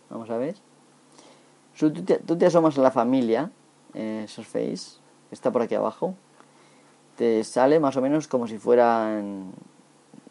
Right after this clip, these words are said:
equipos de Apple, ¿no? Unos parece el, el MacBook Pro, otro parece el MacBook Air, otro parece el iMac directamente. Los teclados son muy parecidos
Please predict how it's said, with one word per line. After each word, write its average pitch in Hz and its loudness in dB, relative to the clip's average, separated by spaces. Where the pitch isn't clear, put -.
equipos 113 -2
de 104 2
Apple, 117 0
¿no? 151 -8
Unos 123 -4
parece 113 2
el, 110 -4
el 113 -4
MacBook 110 -4
Pro, 165 4
otro 117 0
parece 110 -2
el 113 -4
MacBook 110 -6
Air, 175 6
otro 120 4
parece 117 2
el 101 -2
iMac 151 0
directamente. 147 -2
Los 120 0
teclados 120 4
son 117 -4
muy 117 -2
parecidos 156 -2